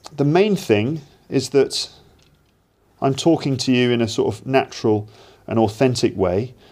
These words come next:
The main aim overall is to help you learn English. And I think it's really important that people do lots of listening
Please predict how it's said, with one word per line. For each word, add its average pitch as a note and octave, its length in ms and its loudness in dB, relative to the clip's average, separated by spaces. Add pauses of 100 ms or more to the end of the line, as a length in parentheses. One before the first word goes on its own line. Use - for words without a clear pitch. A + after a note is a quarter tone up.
(180)
The A#2+ 80 -4
main A#2+ 260 0
aim G#2+ 340 -2
overall G2+ 720 0 (360)
is G#2 140 -4
to B2 100 0
help B2 220 0
you B2 340 -2 (680)
learn C3+ 220 0
English. D#3+ 520 -2 (1500)
And A2+ 540 0
I A#2 80 -2
think D3+ 160 0
it's - 160 0
really C#3+ 160 6
important B2 500 0
that G#2 140 0
people B2 340 -4
do A2+ 200 0
lots A#2 400 2
of G2+ 100 -2
listening A2 600 0